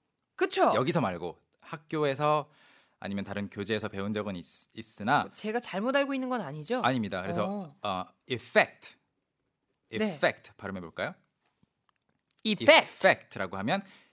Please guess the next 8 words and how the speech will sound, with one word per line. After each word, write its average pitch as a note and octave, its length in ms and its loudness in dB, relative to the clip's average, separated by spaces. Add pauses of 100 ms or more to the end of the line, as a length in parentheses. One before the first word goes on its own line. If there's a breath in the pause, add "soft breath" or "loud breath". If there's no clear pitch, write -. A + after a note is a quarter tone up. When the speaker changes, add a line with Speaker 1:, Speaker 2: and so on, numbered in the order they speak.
(120 soft breath)
Speaker 2:
영향, G2+ 500 2 (140)
효과라는 C3 520 -2
명사고. F#2+ 720 -2 (140)
Speaker 1:
아, A#3 260 -6 (260)
이게 G3+ 160 -8
명사형이구나. G#3+ 960 -8
Speaker 2:
그렇죠. G3+ 380 -2 (400 soft breath)
그리고 C#3 500 -4